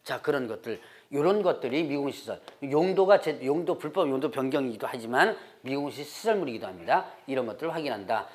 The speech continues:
자, 그다음에 뭐 그 외 정원수, 조각물 이런 것들을 하나씩 확인하면 되죠. 자, 그래서 이렇게 공-, 어, 개괄적인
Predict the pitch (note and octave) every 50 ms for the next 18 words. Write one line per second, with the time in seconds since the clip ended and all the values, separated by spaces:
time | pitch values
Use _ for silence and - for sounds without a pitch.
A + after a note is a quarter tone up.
0 | - - _ - F3+ F3 E3+ - A3 A#3+ A#3 A3 F#3+ D#3+ C#3+ A#2 - - - -
1 | - - F#3 F#3+ F#3+ E3+ C#3 A2+ - - - - - - D3 C#3+ D#3 D#3 D#3 D3+
2 | - D#3+ C#3+ - C#3+ B2 B2 B2 A#2 A2+ A2+ G#2+ G2 G#2 G2+ F#2+ - - C3+ F3
3 | G#3 G3 - - - - C3 A2+ G#2 - - B2 - D#3 C3+ C3+ C3 A#2 A2 G#2
4 | G#2+ G2+ A#2 F#3 G#3 G#3 - - - - - - E3 E3 E3+ E3 F#3+ E3 - -
5 | - - F3 F#3+ A#3 A#3 - F3+ E3 E3 C#3+ - - - - - - D3 E3+ F#3+
6 | G3 F#3 - - D#3 D#3+ D#3 D3+ - - E3+ F#3+ A#3 B3 - A#3+ G3+ D#3 B2 G#2